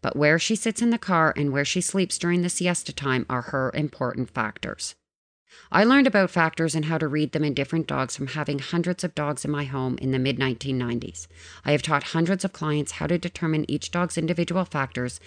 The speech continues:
and how to calmly manage situations involving them.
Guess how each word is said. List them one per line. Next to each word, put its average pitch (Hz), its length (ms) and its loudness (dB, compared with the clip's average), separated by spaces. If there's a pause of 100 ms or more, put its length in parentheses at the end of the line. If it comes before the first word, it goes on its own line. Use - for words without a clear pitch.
(220)
and 139 140 2
how 147 120 2
to 143 80 0
calmly 147 480 0 (160)
manage 147 380 2
situations 127 640 -4
involving 156 500 2
them. 95 200 -4